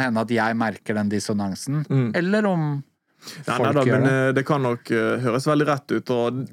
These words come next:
Speaker 2: det igjen da går tilbake til det vi snakket om i sted, at man har jo de rammene og de murene man har bygget opp, som man på en måte prøver å, å, å få ned.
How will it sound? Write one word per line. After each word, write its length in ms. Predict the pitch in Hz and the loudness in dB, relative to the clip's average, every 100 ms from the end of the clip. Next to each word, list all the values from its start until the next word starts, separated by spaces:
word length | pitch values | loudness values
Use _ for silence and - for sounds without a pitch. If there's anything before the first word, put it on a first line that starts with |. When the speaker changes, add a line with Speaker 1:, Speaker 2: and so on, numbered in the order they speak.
| - | -12
Speaker 2:
det 340 | - 151 143 143 | -2 2 4 2
igjen 160 | 147 | 2
da 80 | 143 | 2
går 160 | 147 143 | 2 2
tilbake 300 | 143 143 131 | 2 0 0
til 120 | 135 | -2
det 160 | 123 123 | -2 -2
vi 60 | |
snakket 280 | 131 127 131 | -2 -4 -4
om 80 | 131 | -4
i 40 | |
sted, 220 | 123 127 117 | -2 0 0
at 200 | 123 - | -2 -4
man 120 | 123 | -2
har 160 | 123 113 | 0 0
jo 80 | 113 | 0
de 300 | 117 117 120 | 0 0 -2
rammene 420 | 120 127 135 131 | -2 -2 0 0
og 80 | 123 | 0
de 100 | 123 | 0
murene 360 | 123 123 120 | 0 0 0
man 100 | 117 | -2
har 80 | 117 | -2
bygget 300 | 117 117 117 | -2 -2 -2
opp, 100 | 117 | -4
som 160 | - 113 | -4 -6
man 80 | 113 | -6
på 60 | |
en 60 | 120 | -6
måte 120 | 117 117 | -4 -4
prøver 340 | - 117 113 | -2 -2 -2
å, 320 | 113 113 113 - - - - - - | -2 0 -2 -6 -20 -20 -20 -20 -4
å, 300 | 120 110 104 | 0 2 2
å 20 | 120 | 2
få 180 | 135 | 0
ned. 380 | 131 131 113 110 | 0 0 0 -4